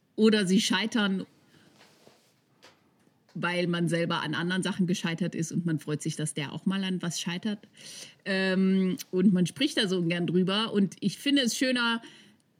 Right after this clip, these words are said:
diese Energie tatsächlich in einem Lied rauszulassen. Also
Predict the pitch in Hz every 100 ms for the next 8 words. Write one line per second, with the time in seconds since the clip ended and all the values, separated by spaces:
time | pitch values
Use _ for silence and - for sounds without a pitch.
0 | _ - 190 196 190 190 175 208 214 196
1 | 185 208 202 202 185 175 190 220 170 -
2 | 151 151 190 226 - 170